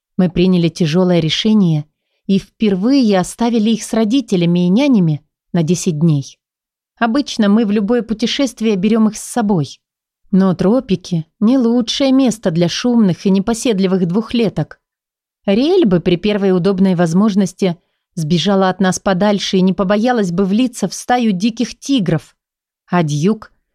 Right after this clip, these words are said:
препарировал бы первого попавшегося под руку паука.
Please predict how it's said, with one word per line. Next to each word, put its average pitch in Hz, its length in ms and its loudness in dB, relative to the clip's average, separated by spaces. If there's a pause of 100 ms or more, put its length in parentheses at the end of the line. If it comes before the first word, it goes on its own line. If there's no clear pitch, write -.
(160)
препарировал 196 720 0
бы 170 140 0
первого 196 520 -2
попавшегося 208 760 -4
под 202 260 0
руку 190 220 0
паука. 196 580 -2